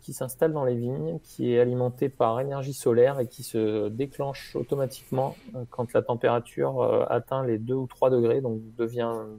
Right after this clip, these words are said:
trop froid, très fo-, assez froide pour geler, on va dire, et donc met la vigne en danger. Et donc cette lampe se déclenche automatiquement pour, euh, pour créer de la chaleur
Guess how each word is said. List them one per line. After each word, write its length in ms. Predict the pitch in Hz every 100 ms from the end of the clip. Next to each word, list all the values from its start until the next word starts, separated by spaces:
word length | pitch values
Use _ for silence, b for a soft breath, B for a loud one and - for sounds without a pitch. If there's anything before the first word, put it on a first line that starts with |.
| 107 -
trop 200 | - 139
froid, 300 | - - -
très 200 | - 156
fo-, 180 | - - _ _ - _ _ _ _ _
assez 300 | 151 143 151
froide 300 | - 156 151
pour 180 | 143 139
geler, 280 | 131 131 143
on 100 | 147
va 80 |
dire, 220 | 123 127 139 _ B B B B _
et 80 | 127
donc 240 | 127 135
met 140 | - 135
la 120 | 127
vigne 220 | 123 139
en 80 | 135
danger. 460 | 127 120 120 147 135
Et 20 |
donc 320 | 123 120 -
cette 280 | - 123 -
lampe 180 | 135 131
se 720 | - 120 113 110 110 107 107 110 120
déclenche 340 | 127 120 127 -
automatiquement 600 | 135 139 131 123 120 147
pour, 320 | - 117 113
euh, 140 | 107 104
pour 100 | -
créer 160 | - 156
de 60 | 135
la 80 |
chaleur 320 | 117 131 127